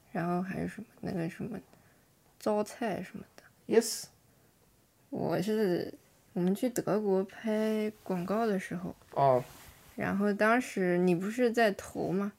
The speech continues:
Speaker 1: 就是我们一大堆人。
Speaker 2: 嗯。
Speaker 1: 在拍那个街角那个唱片店，你记得吗？
Speaker 2: 啊。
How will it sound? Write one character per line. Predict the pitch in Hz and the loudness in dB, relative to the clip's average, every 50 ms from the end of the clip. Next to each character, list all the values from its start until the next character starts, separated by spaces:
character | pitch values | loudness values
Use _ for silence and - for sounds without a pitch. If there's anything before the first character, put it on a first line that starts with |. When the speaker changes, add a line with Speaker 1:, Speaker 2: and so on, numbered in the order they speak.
| _ - | _ -8
Speaker 1:
就 | - 202 | -4 -2
是 | 196 | 0
我 | 185 | 0
们 | 165 156 160 170 170 | 0 2 2 2 0
一 | 180 | 2
大 | 196 - 247 - 190 185 | 2 2 2 4 4 2
堆 | 185 190 190 | 4 4 4
人。 | 180 165 - - - - 202 - - - - - - - - - - | 4 4 2 -2 -6 -10 -12 -14 -16 -20 -20 -20 -20 -20 -18 -10 -6
Speaker 2:
嗯。 | 185 147 139 139 147 151 - - _ _ _ _ _ _ - - | -2 -2 -2 -2 -2 -6 -8 -16 _ _ _ _ _ _ -20 -12
Speaker 1:
在 | - - 226 220 208 196 185 | -4 -2 0 2 2 0 0
拍 | 185 - - - - 214 214 214 220 | -2 -4 -8 -6 -2 0 0 0 0
那 | 220 220 220 208 | 0 0 0 0
个 | 190 190 175 160 | 0 0 -2 -2
街 | 202 - - - 214 220 | -4 -4 -2 -2 -2 0
角 | 220 - - - - | 0 -2 -4 -2 -2
那 | 190 | -2
个 | 202 208 | -2 -2
唱 | 202 - - 240 233 226 | -4 -4 -2 0 0 0
片 | 220 233 233 233 233 226 | 2 0 0 0 0 0
店， | 254 254 247 226 175 - | 0 0 0 0 -2 -2
你 | - 180 | -4 -2
记 | 196 185 | 0 2
得 | 180 175 156 | 2 2 2
吗？ | 156 127 135 | 2 4 4
Speaker 2:
啊。 | 131 127 135 143 | 4 4 2 -2